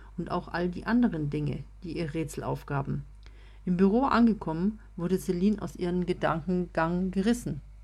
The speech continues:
Ihre Kollegen in der Abteilung waren alle sehr verschwiegen und in sich gekehrt. Sie traute sich, keinen anzuschauen, denn sie dachte, es läge an ihr, wegen dem Vorfall am Aufzug. Irgendwie verstand sie die Welt nicht mehr,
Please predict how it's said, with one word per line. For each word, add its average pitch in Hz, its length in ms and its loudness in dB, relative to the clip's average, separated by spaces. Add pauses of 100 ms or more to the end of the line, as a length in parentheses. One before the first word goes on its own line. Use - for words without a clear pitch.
(480)
Ihre 202 180 6
Kollegen 220 480 4
in 156 140 -2
der 151 80 -4
Abteilung 170 580 0
waren 151 180 0
alle 143 240 0
sehr 143 280 -2
verschwiegen 185 580 -2
und 151 160 -4
in 180 140 2
sich 185 160 -2
gekehrt. - 380 -8 (260)
Sie - 160 -16
traute 190 380 0
sich, 202 200 -6
keinen 190 460 0
anzuschauen, 196 600 -4 (360)
denn 165 140 0
sie 170 160 -2
dachte, - 360 -4
es - 200 -8
läge 170 280 0
an - 140 -2
ihr, 202 400 2
wegen 170 300 -4
dem 170 140 -4
Vorfall 170 440 -2
am 170 140 -6
Aufzug. 170 520 -4 (600)
Irgendwie 208 500 4
verstand 180 460 -6
sie 170 100 -4
die 170 180 -4
Welt 165 280 -4
nicht 160 240 -8
mehr, 175 240 -4